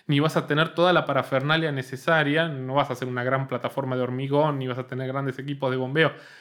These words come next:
Tenés restricciones, tenés restricciones de mantenimiento, tenés que tener la menor cantidad posible de piezas móviles, de motores. Tiene que ser lo más sencillo posible como para que implique dar corriente,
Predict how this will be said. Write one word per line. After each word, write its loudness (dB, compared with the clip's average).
Tenés 4
restricciones, 0
tenés 4
restricciones 0
de 0
mantenimiento, 2
tenés 2
que -4
tener 0
la 2
menor 0
cantidad 0
posible -2
de 2
piezas -2
móviles, 2
de 4
motores. 2
Tiene 0
que 0
ser -2
lo 4
más 0
sencillo -2
posible -2
como -2
para 2
que -2
implique -4
dar 2
corriente, 0